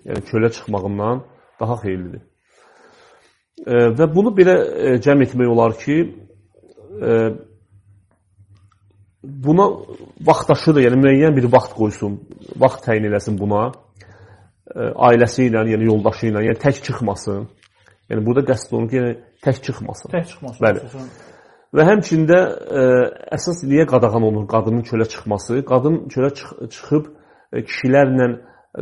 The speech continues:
Speaker 1: qarışması və yaxud, e, naməhrəmlərlə üz-üzə gəlməsi və s. yəni əsas budur. Əgər qadın, məsələn, evindən çıxıb ərinin maşınına minərsə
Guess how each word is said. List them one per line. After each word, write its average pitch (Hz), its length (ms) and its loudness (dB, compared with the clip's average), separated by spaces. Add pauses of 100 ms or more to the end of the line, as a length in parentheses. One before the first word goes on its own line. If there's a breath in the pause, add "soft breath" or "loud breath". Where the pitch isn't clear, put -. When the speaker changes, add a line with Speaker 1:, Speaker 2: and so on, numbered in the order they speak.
Speaker 1:
qarışması 120 720 0
və 117 140 2
yaxud, 120 260 -4
e, - 560 -10
naməhrəmlərlə 120 880 2
üz-üzə 117 400 0
gəlməsi 113 540 -2
və 107 100 -4
s. - 80 -14
yəni 120 320 0
əsas - 300 -8
budur. 110 260 0 (680 soft breath)
Əgər 214 280 4
qadın, 156 400 4
məsələn, 135 240 0
evindən 131 480 2
çıxıb 110 320 -6
ərinin 127 400 2
maşınına 120 480 0
minərsə 117 460 0